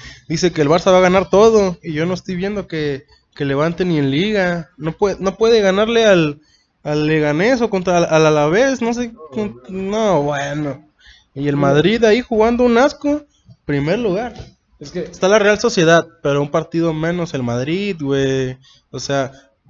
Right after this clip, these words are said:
Speaker 1: el Madrid va a ganar todo, güey, esta temporada, güey. Y jugando del asco, ¿eh?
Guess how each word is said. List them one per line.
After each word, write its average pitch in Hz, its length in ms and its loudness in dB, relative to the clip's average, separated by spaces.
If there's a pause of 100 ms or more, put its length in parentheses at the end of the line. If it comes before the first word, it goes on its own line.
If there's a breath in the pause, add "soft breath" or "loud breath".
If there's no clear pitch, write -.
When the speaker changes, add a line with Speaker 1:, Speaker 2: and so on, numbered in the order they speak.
Speaker 1:
el 147 120 -6
Madrid 143 280 -4
va 196 60 0
a - 20 2
ganar 180 320 0
todo, 180 320 0
güey, 147 140 -6
esta 151 120 -14
temporada, 147 640 -8
güey. 127 240 -8
Y - 20 -14
jugando 151 440 0
del 165 160 2
asco, 156 520 -4
¿eh? 254 140 -10